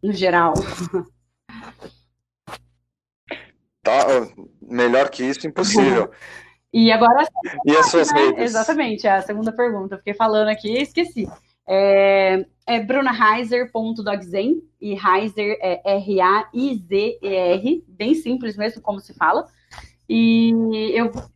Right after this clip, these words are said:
Speaker 1: posto, gosto bastante de alimentar ali meu Instagram, de compartilhar os meus treinos, dicas e,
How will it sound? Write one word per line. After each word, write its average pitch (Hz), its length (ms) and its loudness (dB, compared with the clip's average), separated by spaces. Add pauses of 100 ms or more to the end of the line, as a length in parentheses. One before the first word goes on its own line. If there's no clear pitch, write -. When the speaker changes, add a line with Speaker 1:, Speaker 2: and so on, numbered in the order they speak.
(160)
Speaker 1:
posto, 233 540 2
gosto 220 240 2
bastante 220 600 -2
de 202 440 -6
alimentar 359 380 2
ali 320 100 4
meu 233 100 0
Instagram, 233 680 2
de 196 240 -8
compartilhar 190 840 0
os 170 80 -8
meus 175 220 -10
treinos, 214 1040 -2 (220)
dicas 202 880 0
e, 180 340 4